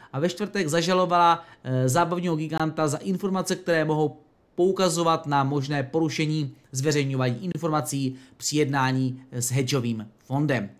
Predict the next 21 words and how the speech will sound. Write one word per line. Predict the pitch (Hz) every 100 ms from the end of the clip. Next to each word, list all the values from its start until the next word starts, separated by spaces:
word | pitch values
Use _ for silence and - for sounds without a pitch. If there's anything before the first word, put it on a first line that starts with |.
| _ _ -
Potom | - 220 254
tady | 247
byla | 240 233
zpráva | - 214 214
o | 220
společnosti | 220 220 214 214 214 - 156
Tesla, | - 214 214 214 202
kde | 165 170 180
opět | - 196 - 190 190 -
Katie | 190 208 208 214 190 - _ -
Woodová, | 127 127 220 233 220 202 190 190 185 -
eh, | -
nakoupila, | 139 165 170 220 214 220 202 190 180 160
nebo | 139
provedla | 131 175 190 180
další, | 170 170 180 156 - _
eh, | 131 135 131
kroky, | - 175 214 214 214 202
kde | 156 185
tedy | 190 180
nakoupila | 175 175 190 185 180 165 160